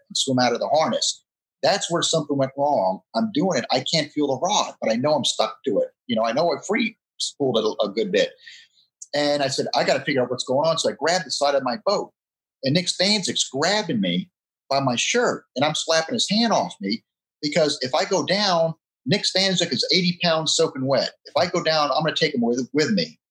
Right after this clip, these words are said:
and I'm not gonna drown the kid. So I, I was thinking to myself, "I got one shot here.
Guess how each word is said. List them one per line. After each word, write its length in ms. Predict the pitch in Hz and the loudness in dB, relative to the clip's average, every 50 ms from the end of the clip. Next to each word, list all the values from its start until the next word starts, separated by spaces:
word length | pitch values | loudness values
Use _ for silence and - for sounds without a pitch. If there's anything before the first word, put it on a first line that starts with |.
| _ 110 | _ -2
and 100 | 113 120 | 0 0
I'm 80 | 123 | 2
not 160 | 139 147 147 | 0 0 0
gonna 160 | - 113 101 92 | -2 -4 -4 -2
drown 320 | 123 131 127 123 117 98 | 0 0 2 2 0 -2
the 220 | 87 - - - | -2 -4 -4 -4
kid. 100 | 85 - - _ _ _ _ _ _ _ _ _ | -4 -4 -6 _ _ _ _ _ _ _ _ _
So 480 | - - - 127 127 120 117 117 113 - _ _ _ _ _ _ - 117 | -4 0 2 2 2 2 0 -2 -6 -10 _ _ _ _ _ _ -2 -2
I, 100 | 131 - - | -2 0 0
I 120 | 127 120 113 | 0 0 0
was 140 | 110 - - | 0 -2 -2
thinking 200 | 190 190 180 - | -2 0 0 0
to 60 | 135 | 0
myself, 320 | 120 110 - - 117 110 - | 0 2 2 2 2 0 0
"I 40 | 113 | 0
got 200 | 101 110 101 - | 0 0 0 0
one 160 | 120 151 180 | 0 0 0
shot 340 | 175 - - 160 147 143 135 | 0 0 0 2 2 0 0
here. 260 | 120 101 82 73 - | -2 -4 -6 -6 -8